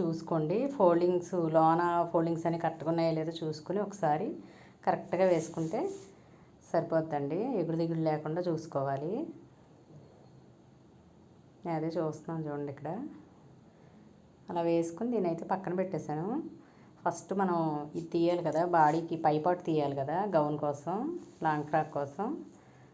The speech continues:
దానికి నేను స్కేల్ పెట్టి ఎడ్జ్‌లు అయితే కరెక్ట్ చేసుకుంటున్నానండి. ఈ లాంగ్ ఫ్రాక్‌కి డైరెక్ట్ క్లాత్ మీద కట్ చేయడం ఎందుకని ముందైతే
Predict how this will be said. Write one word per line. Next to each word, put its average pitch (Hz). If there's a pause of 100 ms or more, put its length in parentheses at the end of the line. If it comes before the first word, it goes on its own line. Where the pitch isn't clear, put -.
(1400)
దానికి 175
నేను 185
స్కేల్ 165
పెట్టి 175 (100)
ఎడ్జ్‌లు 165
అయితే 165
కరెక్ట్ -
చేసుకుంటున్నానండి. 139 (1040)
ఈ 170
లాంగ్ 170
ఫ్రాక్‌కి 196
డైరెక్ట్ 170 (540)
క్లాత్ 160
మీద 180
కట్ 185
చేయడం 170
ఎందుకని 190
ముందైతే 175